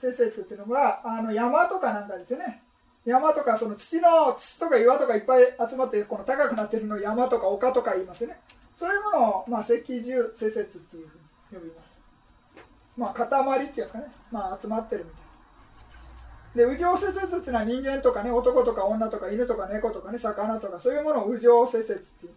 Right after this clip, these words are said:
言います。で、方位施設っていうのは、まあ、あの、北っていうのをどっか決めるわけですね。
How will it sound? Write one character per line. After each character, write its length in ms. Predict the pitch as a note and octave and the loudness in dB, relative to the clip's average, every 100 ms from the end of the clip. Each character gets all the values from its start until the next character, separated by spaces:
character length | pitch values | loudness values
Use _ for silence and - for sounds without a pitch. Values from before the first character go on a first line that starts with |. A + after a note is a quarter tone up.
| - | -20
言 80 | E3 | -20
い 40 | |
ま 100 | D#3 D3+ _ _ _ _ _ _ _ _ _ _ - - _ _ _ _ _ _ - - _ _ _ _ _ - _ - | -20 -20 _ _ _ _ _ _ _ _ _ _ -20 -20 _ _ _ _ _ _ -20 -20 _ _ _ _ _ -20 _ -8
す。 40 | |
で、 80 | D#4+ | -4
方 340 | C#4+ F4+ F#4+ | 0 4 4
位 140 | F4+ - _ _ _ _ - | 2 -2 _ _ _ _ -8
施 160 | D4+ | 0
設 240 | C4+ B3 G#3 | 2 2 -2
っ 40 | |
て 160 | - G3 | -8 -8
い 20 | |
う 60 | |
の 100 | G3 | -2
は、 340 | B3+ D#4+ B3 - | 2 4 4 0
ま 140 | B3+ | 2
あ、 60 | A#3+ | 2
あ 20 | |
の、 100 | G#3+ | 2
北 280 | A3 - E4+ | -2 10 10
っ 140 | E4+ | 10
て 60 | - | 2
い 40 | |
う 80 | D#4 | 0
の 160 | D4 G#3+ | 2 2
を 60 | |
ど 120 | G#3 A3+ | 2 0
っ 20 | |
か 120 | G#3 | -2
決 160 | - A#3 | -4 4
め 80 | |
る 100 | B3 | 8
わ 80 | B3 | 8
け 80 | G#3+ | 4
で 80 | F#3+ | -4
す 80 | A#3+ | -6
ね。 200 | E4+ | -6